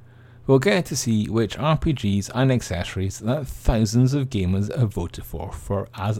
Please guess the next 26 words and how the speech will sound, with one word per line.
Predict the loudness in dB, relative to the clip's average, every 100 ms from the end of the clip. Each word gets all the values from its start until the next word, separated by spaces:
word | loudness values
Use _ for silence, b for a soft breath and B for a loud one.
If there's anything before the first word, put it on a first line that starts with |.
| -4
the | 0 0
best. | 2 2 0 -4 -12 -16 b b b b b -2
I | 4
won't | 6 4
go | 0
through | -2 -4 0
all | 4 4 4
the | 4
nominees | 4 6 4 4 4 0 -2 -10 -10 -6
just | -2 -4 -6 -4 0
announced | 0 0 -4
this | -8 -4
week, | -4 -4 -8 -20 b b b -16 -8
but | -4
I | 0
will | 0 0 -2 -6
share | -10 -10 -8 -10 -6
the | -6
best | -4 -4 -4 -8 2
rule | 4 6 4
candidates, | 2 4 4 4 0 -6 -8 -14 -14 -18 -10
and | 0 4 4
they | 2 0
are | 0 2 2 -2 -12 b b b b b -2
Avatar | 2 4 4 2 2 2
Legends, | 0 -2 0 0 0